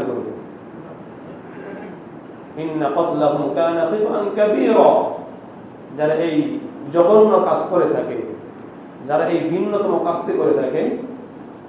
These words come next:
আল্লাহ পাক বলেন, "ইন্না ক্বাতলাহুম কানা খিতআন কাবীরা",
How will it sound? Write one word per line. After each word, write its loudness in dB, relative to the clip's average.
আল্লাহ -2
পাক 2
বলেন, 0
"ইন্না -2
ক্বাতলাহুম 0
কানা 0
খিতআন -6
কাবীরা", 0